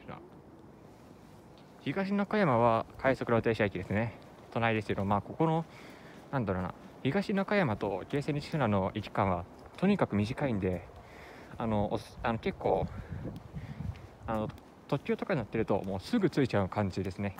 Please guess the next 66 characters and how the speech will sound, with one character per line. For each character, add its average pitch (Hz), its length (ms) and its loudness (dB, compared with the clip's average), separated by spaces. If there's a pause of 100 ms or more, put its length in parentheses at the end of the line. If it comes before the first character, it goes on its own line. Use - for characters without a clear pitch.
一 180 140 2 (100)
分 151 120 0
未 147 180 2
満 98 160 2
で 98 80 0
着 - 340 -2
い 104 40 0
ち 98 100 -2
ゃ - 20 2
う 90 40 -4
感 98 180 0
じ 98 80 -4
な 101 80 2
ん 92 80 0
で、 95 240 -4 (560)
ぜ 151 80 0
ひ 139 60 0
乗 107 80 2
っ - 20 -2
て - 100 -2
み 110 100 0
て 120 120 2
は 98 40 4
い 95 40 2
か 101 100 2
が 98 80 2
で 87 60 0
し 87 80 -6
ょ - 20 -2
う 87 40 -4
か。 - 160 -4 (1500)
本 135 80 0
当 135 140 -4
に 117 100 2
四 208 180 4
十 120 140 4
五 107 120 4
秒 147 140 2
ぐ 185 80 0
ら 185 80 4
い 117 40 2
で 98 100 -2
も 92 160 -2
う 95 60 -4
次 127 180 0
の 131 80 4
駅 101 100 -2
着 - 120 -6
い 131 80 -2
ち - 100 -6
ゃ 101 60 0
う - 20 -4
ん 92 60 -6
で、 92 100 -4 (420)
も 98 280 0 (2000)
う、 - 40 -20
注 185 120 4
意 147 140 6
深 127 260 0
く 98 120 -2
見 107 160 2
て 110 180 2
も 95 80 2
ら 95 80 0
っ 95 60 -2
て、 113 320 -2